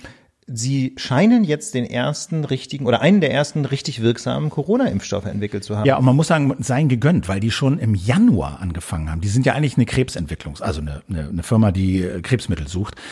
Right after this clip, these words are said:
Speaker 2: Die haben im Januar schon alles umgeworfen und gesagt, wir werfen jetzt alles darauf, diesen Impfstoff zu finden. Im Januar, ja, als
Speaker 1: Im
Speaker 2: hier
Speaker 1: Januar.
Speaker 2: noch nicht ein Mensch in Deutschland daran erkrankt war. Also das ist schon auch mutig und visionär gewesen. So, und die haben jetzt also diese Woche zusammen mit Pfizer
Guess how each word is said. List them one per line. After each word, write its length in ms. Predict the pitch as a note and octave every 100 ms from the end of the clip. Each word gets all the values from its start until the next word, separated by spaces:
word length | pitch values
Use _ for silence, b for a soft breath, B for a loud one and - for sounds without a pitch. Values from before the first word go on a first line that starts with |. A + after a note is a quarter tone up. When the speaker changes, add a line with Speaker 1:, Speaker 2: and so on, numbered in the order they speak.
| B
Speaker 2:
Die 100 | A#2+
haben 80 | B2+
im 100 | B2+
Januar 400 | A2+ A#2+ F#3 G2
schon 260 | F#2+ F2+ E2+
alles 240 | F#2+ D#2+
umgeworfen 540 | - E2 E2 D#2+ D#2+ F#2+
und 100 | E2+
gesagt, 400 | F2 F#2 - -
wir 200 | F#2 G2+
werfen 200 | G#2+ G#2
jetzt 180 | G2 F#2
alles 220 | G#2+ A#2
darauf, 240 | - F#2+ F#2+
diesen 220 | G2 A2
Impfstoff 320 | G#2+ - D#2+
zu 100 | E2+
finden. 160 | E2+ D#2
Im 100 | D#2+
Januar, 440 | F2+ A#2 C2 -
ja, 120 | - F2+
als 80 |
Speaker 1:
Im 60 | A#2
Speaker 2:
hier 100 | A2+
Speaker 1:
Januar. 160 | A2+ F#2+
Speaker 2:
noch 60 |
nicht 200 | G#2 G2+
ein 220 | A#2 C#3 B2
Mensch 320 | B2 A2 -
in 160 | G#2+
Deutschland 380 | G2 G#2 G2+ F#2+
daran 220 | F2 F2
erkrankt 380 | E2+ - F#2+ A2
war. 180 | D2 F#2 - B B
Also 180 | B A2
das 160 | A#2 B2+
ist 100 | G2+
schon 220 | C#3 C#3+
auch 580 | - A#2+ A#2+ - - -
mutig 420 | B2+ C#3+ F3+ F3
und 220 | - A2+ G2+
visionär 480 | A2 G2+ G2 B2
gewesen. 440 | E3 D#3+ E3 E3 D#3+
So, 180 | A2+ F#3
und 220 | - -
die 180 | D#3+ D#3+
haben 120 | F3
jetzt 160 | E3
also 200 | B2+ A2
diese 340 | G2+ A#2+ D3+ G#2+
Woche 200 | D3 D#3+
zusammen 360 | - A2 A2
mit 100 | G#2
Pfizer 480 | - G#2+ A2 C3 D3